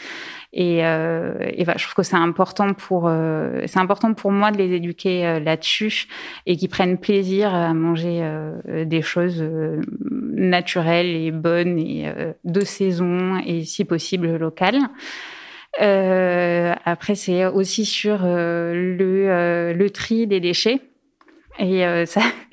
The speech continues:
<laughs> en plus contrôlé par un de mes fils, qui est très pointilleux là-dessus. <laughs> Faut pas se tromper de poubelle avec lui, attention. Euh, <laughs>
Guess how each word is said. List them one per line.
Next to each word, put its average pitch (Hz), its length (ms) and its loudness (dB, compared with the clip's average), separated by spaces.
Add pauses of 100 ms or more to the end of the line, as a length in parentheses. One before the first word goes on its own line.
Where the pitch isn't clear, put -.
(200)
<laughs> - 460 -10
en 202 120 0
plus 208 260 -6
contrôlé 220 540 2
par 180 200 2
un 190 80 4
de 185 120 0
mes 175 160 2
fils, - 400 -6
qui - 160 -14
est 175 100 -10
très - 280 2
pointilleux 208 520 -2
là-dessus. - 340 2 (220)
<laughs> - 720 -2
Faut - 140 -12
pas 254 160 2
se - 80 -10
tromper - 240 2
de 190 80 0
poubelle 226 360 2
avec 214 280 -2
lui, 262 80 2
attention. 247 440 0 (840)
Euh, 208 480 4
<laughs> - 400 4